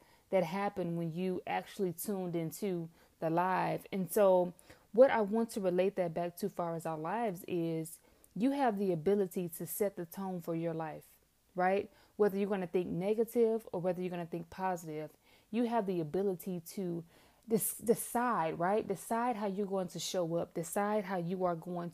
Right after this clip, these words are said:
to, uh, represent yourself in this actual world, right? We understand that things happen. We understand that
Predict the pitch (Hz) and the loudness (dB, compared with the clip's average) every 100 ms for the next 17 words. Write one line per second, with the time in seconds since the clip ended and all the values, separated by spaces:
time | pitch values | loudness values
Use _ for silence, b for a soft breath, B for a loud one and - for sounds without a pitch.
0 | - 185 165 165 B B B 196 170 156 | -6 -4 -2 -6 B B B -2 0 2
1 | 202 208 202 185 185 170 151 - 214 202 | 2 4 2 2 -2 -4 -4 -2 2 2
2 | 160 - - b b b - 208 196 185 | 2 -2 -16 b b b 0 4 4 6
3 | 185 175 160 165 - 175 160 156 180 175 | 4 4 -2 -2 -4 -4 -4 0 2 4
4 | 165 156 170 180 - _ _ _ _ _ | 2 -2 -2 -2 -4 _ _ _ _ _
5 | - - 220 - 190 190 214 196 185 165 | -14 -2 -2 0 -2 -2 -4 -2 -2 -2
6 | - 180 170 180 175 175 160 165 170 175 | -2 -4 -4 -4 -4 -4 -6 -6 -6 -6
7 | 165 - 170 165 165 160 | -8 -8 -6 -6 -6 -6